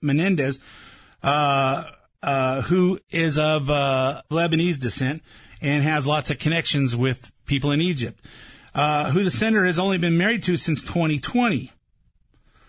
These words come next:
So Wael Hanna, originally from Egypt, is a longtime friend of Missus Menendez, the former Nadine Arslanian, and maintains close connections with Egyptian officials.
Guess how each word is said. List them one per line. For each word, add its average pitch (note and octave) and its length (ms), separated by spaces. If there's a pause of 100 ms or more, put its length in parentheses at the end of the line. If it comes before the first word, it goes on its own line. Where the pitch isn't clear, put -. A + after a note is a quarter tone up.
(180)
So F3 220
Wael G3 380
Hanna, G#3 380
originally E3 500
from C#3+ 260
Egypt, C3+ 440 (260)
is C#3 140
a C#3+ 40
longtime D#3 500
friend D#3+ 300
of A2+ 220 (220)
Missus C#3 400
Menendez, B2 640
the A#2 160
former C#3 500 (260)
Nadine C#3+ 760 (100)
Arslanian, C3 880 (680)
and D3+ 340
maintains F3 500
close F3+ 300
connections D#3+ 540
with A#2+ 140
Egyptian A#2+ 460
officials. A#2 560